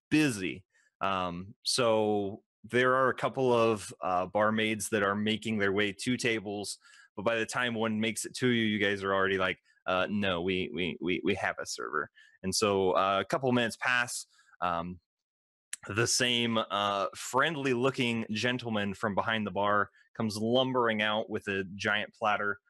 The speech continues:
Um, and he sets it down,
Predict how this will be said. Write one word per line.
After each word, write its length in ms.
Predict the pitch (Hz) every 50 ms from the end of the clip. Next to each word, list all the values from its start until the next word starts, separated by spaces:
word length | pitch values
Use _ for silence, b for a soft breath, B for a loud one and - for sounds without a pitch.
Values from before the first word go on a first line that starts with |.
| b b b b -
Um, 400 | - 85 82 80 78 78 78 87 - _ _ _ _ _ _ _ _ _ _ _ _ _ _ _ _ _ _ _ _ B B B B B B B B B B B B B B B B B _ _ _ _ - - - _ _
and 80 | 101 95
he 80 | 95 92
sets 320 | - - 127 120 - -
it 120 | 120 107
down, 480 | 110 120 113 113 110 113 113 113 117